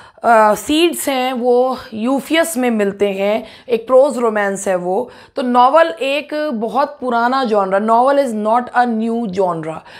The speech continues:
कोई नया जो है वो लिखने का, अ, क्षेत्र नहीं है। ये, I think ये क्वेश्चन भी मैंने जो है पिछले साल, वो जो टू थाउजेंड नाइनटीन में पेपर हुआ था टीजीटी का, उसमें आया था।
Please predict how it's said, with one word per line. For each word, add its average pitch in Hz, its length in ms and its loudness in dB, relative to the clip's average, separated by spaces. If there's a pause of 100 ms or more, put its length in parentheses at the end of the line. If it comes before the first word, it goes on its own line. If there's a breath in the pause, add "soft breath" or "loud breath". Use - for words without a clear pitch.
कोई 247 160 4
नया 247 520 2
जो 240 180 -2
है 226 240 -2
वो 214 400 0
लिखने 214 440 -4
का, 196 420 -2 (260 loud breath)
अ, 180 160 -4
क्षेत्र 226 500 0
नहीं 220 480 0
है। 156 260 -4 (380 soft breath)
ये, 220 220 -2 (140)
I 208 80 0
think 226 280 -4
ये 220 140 2
क्वेश्चन 214 400 -2
भी 214 80 -2
मैंने 196 460 -2
जो 190 120 -4
है 185 240 0
पिछले 196 340 -4
साल, 196 320 -2
वो 185 160 -2
जो 185 140 -4 (220)
टू 190 180 -8
थाउजेंड 190 240 -2
नाइनटीन 180 280 -4
में 185 120 -2
पेपर 180 260 -2
हुआ 170 180 -2
था 175 120 -6
टीजीटी 170 360 -6
का, 214 180 -4 (340 loud breath)
उसमें 202 260 -4
आया 165 260 2
था। - 380 -2